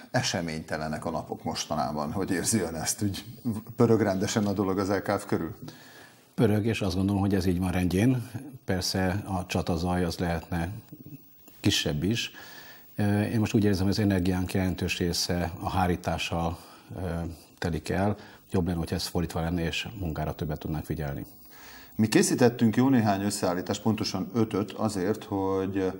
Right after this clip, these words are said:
Speaker 1: nézőink is megismerjék az Európa Kulturális Főváros Program beruházásainak helyszínét, és ezekről is most néhány szót ejtsünk, hiszen mindenki arról beszél, hogy ezek le vannak maradva, el van csúszva, lehetetlen már, hogy megvalósuljon.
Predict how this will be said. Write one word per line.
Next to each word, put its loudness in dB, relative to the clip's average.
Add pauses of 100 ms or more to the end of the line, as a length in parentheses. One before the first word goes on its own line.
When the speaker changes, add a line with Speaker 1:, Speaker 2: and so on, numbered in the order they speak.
(260)
Speaker 1:
nézőink 2
is -6
megismerjék -4 (220)
az -2
Európa 2
Kulturális 0
Főváros -2
Program -4
beruházásainak 0
helyszínét, 0
és -6
ezekről -2
is -6
most -6
néhány -2
szót -4
ejtsünk, 0
hiszen -2
mindenki 0
arról 2
beszél, -2
hogy -6
ezek -8
le 2
vannak -2
maradva, 0
el 0
van -8
csúszva, -2
lehetetlen 0
már, -2
hogy -8
megvalósuljon. -2